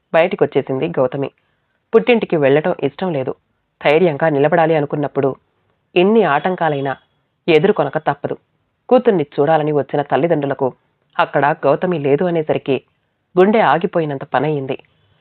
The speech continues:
"మీ ఇంటికే వచ్చింది," అనుకున్నాడు శశికాంత్. "నా కూతురు ఏం తప్పు చేసుంటుంది? ఇంట్లో నుంచి బయటికి వెళ్ళవలసిన కారణం ఏమిటి? పెళ్లి చేసి నీ చేతుల్లో పెడితే జీవితాంతం వరకు నీదే బాధ్యత. అలాంటిది ఎవరికీ చెప్పకుండా ఎందుకు వెళుతుంది?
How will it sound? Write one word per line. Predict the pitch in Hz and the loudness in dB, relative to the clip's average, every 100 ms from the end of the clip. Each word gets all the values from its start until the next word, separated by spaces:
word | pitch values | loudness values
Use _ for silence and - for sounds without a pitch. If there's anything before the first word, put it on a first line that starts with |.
| _ 165 | _ 0
"మీ | 160 | 4
ఇంటికే | 214 214 196 226 | 4 2 0 2
వచ్చింది," | 220 160 - 208 | 2 2 0 0
అనుకున్నాడు | 214 175 165 143 131 - _ _ - | 2 0 0 0 -2 -6 _ _ -2
శశికాంత్. | 127 156 147 - _ _ _ _ _ _ _ - | -2 -2 -6 -8 _ _ _ _ _ _ _ 0
"నా | 180 | 0
కూతురు | 160 - 160 220 | 0 -2 0 2
ఏం | 151 147 | 2 0
తప్పు | 226 226 196 | -2 -4 0
చేసుంటుంది? | 185 175 170 160 160 165 _ _ _ - | 0 0 -2 0 0 -2 _ _ _ -4
ఇంట్లో | 170 175 233 | -2 2 2
నుంచి | 196 214 | 2 0
బయటికి | 170 156 - - | 2 0 2 2
వెళ్ళవలసిన | 160 196 196 185 | 4 2 0 -2
కారణం | 175 160 196 240 202 | -4 0 2 2 2
ఏమిటి? | 160 208 151 139 _ _ _ _ _ _ - | 2 2 0 -4 _ _ _ _ _ _ 0
పెళ్లి | 165 220 | 2 2
చేసి | 185 175 233 - _ - | 2 2 -2 -4 _ -2
నీ | 165 226 240 | 2 4 4
చేతుల్లో | 226 220 233 | 2 2 2
పెడితే | 196 190 339 _ _ _ _ _ | 2 0 -2 _ _ _ _ _
జీవితాంతం | - 160 214 180 165 185 | 0 4 4 2 0 0
వరకు | 156 151 196 | 0 0 0
నీదే | 180 240 240 | 2 2 2
బాధ్యత. | 151 139 151 - - _ _ _ _ - | 2 -2 -4 -6 -6 _ _ _ _ 0
అలాంటిది | 180 254 254 226 | 2 2 2 2
ఎవరికీ | 208 156 214 233 | 2 2 0 0
చెప్పకుండా | 247 - 156 - 202 214 | -2 0 -2 0 0 2
ఎందుకు | 185 214 269 | 4 2 2
వెళుతుంది? | 214 190 185 190 | 2 2 0 -2